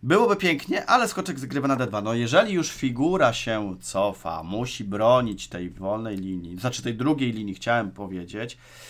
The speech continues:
to już coś tutaj zaczyna się przede wszystkim dziać. No i tutaj Dawid wybija po prostu pionka, czyli te silne centrum jest zniszczone. Wieża wybija. Trzeba zawsze uważać na wjazdy na E osiem, ale to się na szczęście wszystko dobrze trzyma.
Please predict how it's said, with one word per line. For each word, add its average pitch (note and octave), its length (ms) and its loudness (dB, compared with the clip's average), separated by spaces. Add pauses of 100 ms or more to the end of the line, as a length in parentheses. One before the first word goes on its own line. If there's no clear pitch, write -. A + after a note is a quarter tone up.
(120)
to C3+ 180 8
już F#3 320 6
coś F3+ 440 2
tutaj C#3+ 540 4
zaczyna A#2+ 580 2
się A2+ 420 -4
przede A2 300 -6
wszystkim G2 500 -8
dziać. - 380 -6 (540)
No F#3 280 6
i A#3+ 60 -4
tutaj F#3 320 0
Dawid C3+ 400 6
wybija B2 380 0
po B2 100 -6
prostu A2+ 300 -10
pionka, A#2 600 0
czyli A2+ 440 -6
te G#2 180 -8
silne A#2 360 -4
centrum G2+ 460 -4
jest E2+ 200 -12
zniszczone. G2+ 760 -4
Wieża B2+ 360 0
wybija. F#2+ 680 -8 (300)
Trzeba A#2+ 280 0
zawsze B2+ 280 -2
uważać A#2 340 -2
na A2+ 100 0
wjazdy A#2 380 2
na G#2+ 200 0
E D2+ 80 -2
osiem, A2 320 -2
ale A#2+ 120 0
to A#2 80 -10
się B2 100 -8
na G#2 100 -4
szczęście B2+ 480 -4
wszystko A#2 340 -12
dobrze G#2+ 260 -6
trzyma. E2 440 -6